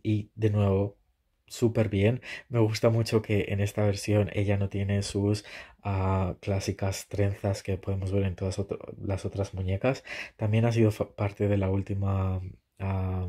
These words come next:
el último lanzamiento de Mermaid Power, que ya hice la review de Malibu y Brooklyn, pero tengo que hacer la review de las otras tres. Ah, todavía está pendiente. Y bueno, pues,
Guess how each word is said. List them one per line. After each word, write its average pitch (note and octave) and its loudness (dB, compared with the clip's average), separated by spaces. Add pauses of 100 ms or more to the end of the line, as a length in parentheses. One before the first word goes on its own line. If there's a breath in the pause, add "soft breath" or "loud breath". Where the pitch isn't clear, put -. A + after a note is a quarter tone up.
(140)
el G2+ -2
último G#2 0
lanzamiento G2 0
de F2+ -2
Mermaid F#2 -2
Power, F#2 -2 (320 loud breath)
que A2+ 0
ya A2 6
hice G#2 2
la G2+ 2
review G2 0
de F#2 0
Malibu F#2+ -2
y F#2 -4
Brooklyn, G2+ -2
pero F#2 -2
tengo G#2 0
que G#2+ 2
hacer G#2+ 0
la G2 0
review F#2+ -2
de F#2 -2
las F#2 -4
otras G2+ -6
tres. - -2 (540 loud breath)
Ah, F#2+ 0
todavía F#2+ -2
está G2 -6
pendiente. F#2+ -2 (460 loud breath)
Y C3 0
bueno, A2 4
pues, G#2 0